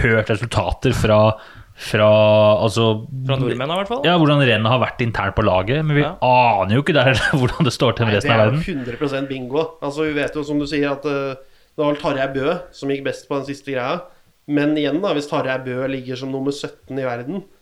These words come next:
Speaker 3: så ser det jo plutselig fryktelig dårlig ut da. Så, mm, det blir jo en test da, igjen litt sånn som vi snakket om i sted, sjekke hvor ligger man an.
Speaker 1: Mhm. Ja, så det blir, eh, ja, det blir gøy det jo. Og der er det, starter vi på lørdag med femten og tjue kilometer.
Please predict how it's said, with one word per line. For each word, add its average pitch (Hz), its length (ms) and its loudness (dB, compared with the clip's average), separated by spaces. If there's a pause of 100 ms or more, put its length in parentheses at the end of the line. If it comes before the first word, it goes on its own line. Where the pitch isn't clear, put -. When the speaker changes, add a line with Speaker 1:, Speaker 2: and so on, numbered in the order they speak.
Speaker 3:
så 180 280 -4
ser 147 200 -4
det 139 80 -4
jo 143 80 -8
plutselig 135 240 -6
fryktelig 180 640 -6
dårlig 139 300 0
ut 143 100 -12
da. 147 80 -6 (360)
Så, - 160 -8 (480)
mm, 131 140 -10 (920)
det 165 140 -4
blir 147 140 4
jo 156 80 4
en 196 180 -4
test - 400 -10
da, 214 140 -4 (100)
igjen 156 320 -2
litt 151 160 -4
sånn 147 140 -8
som 147 80 -6
vi 143 80 -6
snakket 147 200 -8
om 139 80 -6
i 139 60 -2
sted, 151 240 -6
sjekke 151 400 -8
hvor 139 160 -4
ligger 135 320 -8
man 139 160 -4
an. 160 220 -6 (440)
Speaker 1:
Mhm. 131 280 -2 (760)
Ja, - 80 -2
så 139 180 -2
det - 60 2
blir, 117 200 2
eh, 113 560 4
ja, 160 160 2
det 160 80 0
blir 151 160 2
gøy 123 160 2
det 123 100 0
jo. 139 60 -2 (880)
Og - 80 0
der 127 160 4
er 127 80 4
det, 120 80 -4
starter 107 320 0
vi 107 80 2
på 104 160 0
lørdag 98 180 2
med 104 140 -2
femten 98 420 -4
og 98 60 -2
tjue 95 240 -2
kilometer. 95 460 -2